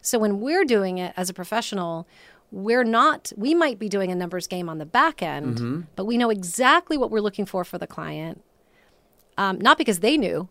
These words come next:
Speaker 1: but because we helped them figure it out.
Speaker 2: That's why they're there in the
Speaker 1: <laughs> That's
Speaker 2: first
Speaker 1: why they're
Speaker 2: place.
Speaker 1: there.
Speaker 2: <laughs>
Speaker 1: Um, so going out on a date every other day tells me that you're having fun
Speaker 2: Mm-hmm.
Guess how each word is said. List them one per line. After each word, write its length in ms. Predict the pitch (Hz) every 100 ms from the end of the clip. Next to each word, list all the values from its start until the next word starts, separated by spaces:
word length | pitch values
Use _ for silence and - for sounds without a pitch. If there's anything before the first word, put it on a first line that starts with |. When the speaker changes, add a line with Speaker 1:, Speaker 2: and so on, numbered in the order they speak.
| _
Speaker 1:
but 100 | 190
because 240 | 202 190 170
we 140 | 208
helped 160 | 208 196
them 120 | 175
figure 220 | 196 170
it 80 | 180
out. 200 | 208 170
Speaker 2:
That's 180 | 123 139
why 120 | 120
they're 140 | 113
there 160 | 120 165
in 80 | 220
the 60 |
Speaker 1:
<laughs> 60 | 254
That's 20 |
Speaker 2:
first 120 | 226 247
Speaker 1:
why 100 | 226
they're 420 | 226 240 214 247
Speaker 2:
place. 340 | - - 240
Speaker 1:
there. 140 | - -
Speaker 2:
<laughs> 80 | - - _
Speaker 1:
Um, 260 | 240 233 -
so 300 | - 320 277
going 320 | 214 294 370
out 140 | 381 359
on 100 | 277
a 60 |
date 260 | 208 233 214
every 200 | 202 202
other 120 | 190
day 380 | 175 226 214 185
tells 340 | - 202 208
me 320 | 208 196 190 185
that 220 | 180 202
you're 80 | 196
having 260 | 190 - 254
fun 400 | - 180 170 247
Speaker 2:
Mm-hmm. 340 | 127 110 107